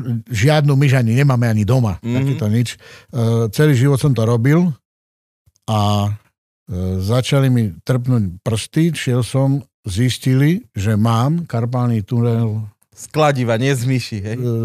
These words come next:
Speaker 1: z kladiva a vôbec, e, vlastne za tých štyridsať rokov, alebo koľko som robil to remeslo, e,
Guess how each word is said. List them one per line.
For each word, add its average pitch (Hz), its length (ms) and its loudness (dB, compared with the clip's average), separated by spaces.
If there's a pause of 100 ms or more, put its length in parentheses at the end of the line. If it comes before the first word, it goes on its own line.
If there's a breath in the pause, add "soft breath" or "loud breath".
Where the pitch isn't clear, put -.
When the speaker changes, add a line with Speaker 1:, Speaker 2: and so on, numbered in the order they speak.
(160)
Speaker 1:
z - 200 -16
kladiva 127 680 2
a 117 40 2
vôbec, 131 280 2
e, 104 100 -4 (220)
vlastne 135 340 0
za 131 100 2
tých 123 200 -2
štyridsať 131 380 0
rokov, 120 180 0
alebo 117 160 0
koľko 123 240 -2
som 113 180 0 (220)
robil 117 400 0
to 123 120 -2
remeslo, 117 460 0 (680 loud breath)
e, 110 120 -4